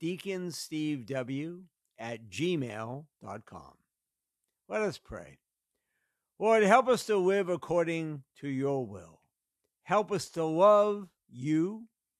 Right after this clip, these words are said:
as we are called to love you with our hearts, our souls, and our might. And help us to love ourselves and one another in that way. Let us pray.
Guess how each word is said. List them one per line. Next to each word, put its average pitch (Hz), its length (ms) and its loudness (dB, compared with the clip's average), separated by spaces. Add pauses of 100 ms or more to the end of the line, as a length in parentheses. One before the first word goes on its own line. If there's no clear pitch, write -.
(220)
as 117 160 -10
we 147 180 -4
are 139 140 -2
called 156 400 -2
to 139 100 -6
love 151 300 -2
you 170 140 0
with 139 200 -2
our 131 360 -2
hearts, 147 480 -6
our 113 180 -8
souls, 147 560 -6
and 123 160 -8
our 110 140 -10
might. 135 340 -8 (800)
And 160 120 -4
help 208 220 6
us 208 120 -2
to 196 120 -2
love 185 240 4
ourselves 185 880 0 (220)
and 180 260 -4
one 170 160 -2
another 151 600 -6 (380)
in 131 180 -6
that 123 320 -8
way. 92 300 -14 (1040)
Let 127 180 -8
us 135 160 -6
pray. 90 460 -14